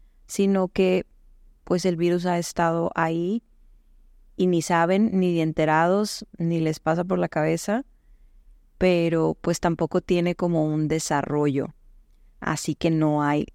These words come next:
como tal la enfermedad. Pero este primer paciente del doctor Isaac Gois sí tenía sida y pudo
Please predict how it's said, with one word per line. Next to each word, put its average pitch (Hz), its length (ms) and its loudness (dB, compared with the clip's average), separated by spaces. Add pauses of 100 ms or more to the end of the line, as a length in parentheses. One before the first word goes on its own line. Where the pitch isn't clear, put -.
(160)
como 151 260 0
tal 143 220 -2
la 147 40 0
enfermedad. 180 540 0
Pero 190 220 2
este 196 240 -2
primer 190 360 0
paciente 185 880 0 (760)
del 175 240 0
doctor 170 360 0
Isaac 175 280 -2
Gois 170 600 -2 (640)
sí - 400 -2
tenía 165 540 0
sida 196 500 0 (840)
y 202 420 0 (340)
pudo 196 540 2